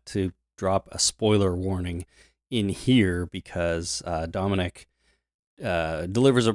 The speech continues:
pretty significant spoiler for the movie Watchmen. So if that's not something you're interested in hearing, just jump ahead about a minute and a half and you'll skip his call and the first little bit of time we spend talking about it. And, uh, you should be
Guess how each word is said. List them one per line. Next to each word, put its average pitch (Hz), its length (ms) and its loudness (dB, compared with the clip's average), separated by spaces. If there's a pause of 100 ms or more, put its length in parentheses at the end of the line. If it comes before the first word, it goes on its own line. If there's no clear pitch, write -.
(160)
pretty 147 440 -2
significant 107 640 -2
spoiler 92 460 -2
for - 180 -4
the 87 80 -4
movie 92 360 0
Watchmen. 82 720 -4
So 82 440 -6 (240)
if - 120 -16
that's 87 260 -6
not 107 180 -2
something 113 280 0
you're 107 140 2
interested 110 420 -6
in 120 120 2
hearing, 101 400 2 (340)
just - 180 -10
jump 95 200 -2
ahead 98 220 0
about 90 200 2
a 85 40 -2
minute 117 400 2
and 113 100 -6
a 95 40 -4
half 80 520 -4
and 90 120 -8
you'll 85 100 -6
skip - 300 -4
his 101 180 0
call 85 480 -2 (360)
and 90 280 -4
the 90 60 -10
first - 340 -2
little 92 160 -2
bit 87 240 -2 (100)
of 87 180 -10
time 85 260 -4
we 87 80 -4
spend 82 280 -8
talking 85 320 -6
about 80 220 -6
it. 85 140 -6 (100)
And, 80 360 -8
uh, 78 200 -4
you 85 180 -6
should 87 380 -6
be 78 280 -8